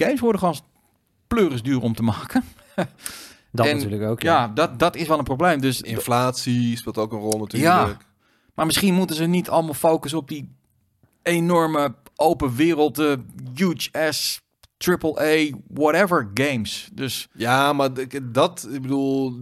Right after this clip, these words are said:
Speaker 3: die sluizen zijn open. Die,
Speaker 1: Ja.
Speaker 3: die ga je niet meer dicht krijgen. Veel mensen willen gewoon groter, meer, sneller, beter.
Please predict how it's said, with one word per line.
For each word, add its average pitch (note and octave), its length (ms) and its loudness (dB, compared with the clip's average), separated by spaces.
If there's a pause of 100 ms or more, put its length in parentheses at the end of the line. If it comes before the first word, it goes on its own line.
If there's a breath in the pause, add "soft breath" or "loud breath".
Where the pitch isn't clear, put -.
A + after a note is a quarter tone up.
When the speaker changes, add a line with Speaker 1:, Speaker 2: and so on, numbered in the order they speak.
Speaker 3:
die E3 160 -6
sluizen F#3+ 400 2
zijn D#3+ 160 0
open. F#2+ 420 -2
Die, E3+ 100 4
Speaker 1:
Ja. G#3 120 6
Speaker 3:
die F2 160 -2
ga D#3+ 140 -2
je D3 100 -2
niet D3+ 100 -2
meer C3+ 100 -2
dicht G2+ 220 -6
krijgen. E2+ 420 -10 (320)
Veel D#3+ 280 4
mensen D#3 640 0 (260)
willen C3+ 580 0
gewoon A#2+ 360 -2
groter, B2+ 500 0
meer, A#2 380 2
sneller, A2+ 480 -2
beter. F2+ 320 -6